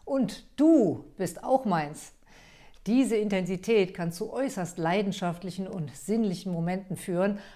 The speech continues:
aber auch die Neigung zur Eifersucht steigt. Genießen kann man das am besten, wenn man eine verlässliche und vertraute Beziehung hat oder findet.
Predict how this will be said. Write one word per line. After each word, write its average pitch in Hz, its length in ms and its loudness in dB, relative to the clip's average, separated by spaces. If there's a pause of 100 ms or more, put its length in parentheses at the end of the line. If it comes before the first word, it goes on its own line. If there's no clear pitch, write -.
(120)
aber 202 320 -4
auch 240 160 -6
die 254 160 -8
Neigung 180 480 -6
zur - 200 -12
Eifersucht 156 520 -8
steigt. - 440 -10 (540)
Genießen 247 460 2
kann 190 160 0
man 190 100 0
das 185 160 -2
am 180 140 -2
besten, 180 520 -2
wenn 175 100 -6
man 180 120 -4
eine 170 180 -6
verlässliche 185 680 -4
und 165 100 -6
vertraute 165 520 -8
Beziehung 170 540 -4
hat - 420 -8
oder 170 200 -4
findet. 180 540 -4